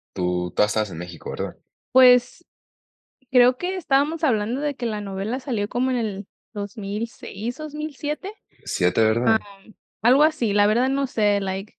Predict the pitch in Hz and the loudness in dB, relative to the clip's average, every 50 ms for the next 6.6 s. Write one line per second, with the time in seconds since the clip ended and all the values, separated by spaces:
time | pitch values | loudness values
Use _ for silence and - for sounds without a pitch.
0 | _ _ _ _ _ _ _ _ - 208 214 208 240 233 226 233 254 254 - 254 | _ _ _ _ _ _ _ _ -2 -2 0 2 4 4 6 4 4 4 4 2
1 | 247 - 233 220 214 208 202 202 196 196 196 196 202 220 226 _ - 196 202 196 | 2 2 2 0 0 0 0 0 2 2 2 0 -2 -4 -4 _ -2 -2 0 0
2 | 214 202 196 - 214 185 185 185 190 196 202 - - _ - 208 208 208 202 208 | 0 -2 -2 -4 -6 -6 -6 -6 -8 -8 -8 -10 -10 _ -4 -2 -2 0 0 0
3 | 202 196 196 196 196 196 202 202 202 - - 190 202 214 - - - 208 - - | 0 2 0 0 0 0 -2 -2 -2 -4 -6 -6 -6 -6 -6 -6 -8 -10 -12 -14
4 | - _ _ - - - - - _ - - - 214 220 220 214 208 202 202 185 | -18 _ _ -20 -20 -20 -20 -20 _ -8 -4 0 4 6 6 8 8 6 6 4
5 | - _ _ - - - - 269 - - - - - - - - - _ _ _ | 0 _ _ -12 -6 -4 -2 2 2 2 2 2 -4 -14 -20 -20 -20 _ _ _
6 | - - 220 220 220 220 220 214 214 214 208 | -2 2 4 4 6 6 4 4 2 0 -2